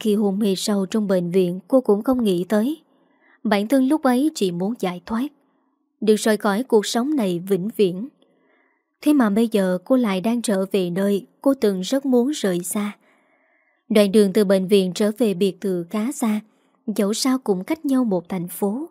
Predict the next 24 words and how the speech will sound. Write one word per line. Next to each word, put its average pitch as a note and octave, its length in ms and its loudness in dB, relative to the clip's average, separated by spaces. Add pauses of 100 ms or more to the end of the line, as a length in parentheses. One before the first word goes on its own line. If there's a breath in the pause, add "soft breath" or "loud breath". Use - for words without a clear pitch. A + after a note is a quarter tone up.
(580 soft breath)
Vì A3 180 2
chặng G#3 260 0
đường G3+ 280 2
dài G3 260 2
nên B3 200 2
Lan B3 180 2
Khuê A#3+ 300 2
thiếp D#4+ 260 0
đi A3+ 140 4
một F3 260 -2
lúc. A#3+ 200 2 (920)
Tới A3+ 120 4
khi A3 180 2
tỉnh G3 280 -4
dậy, F3+ 280 -4 (420)
chiếc A#3+ 180 0
xe G3 320 0
đã F#3 100 0
dừng G#3 260 2
lại F3+ 300 0
trước D#4 180 0
cổng G3+ 260 0
biệt F#3 220 0
thự. F3 280 0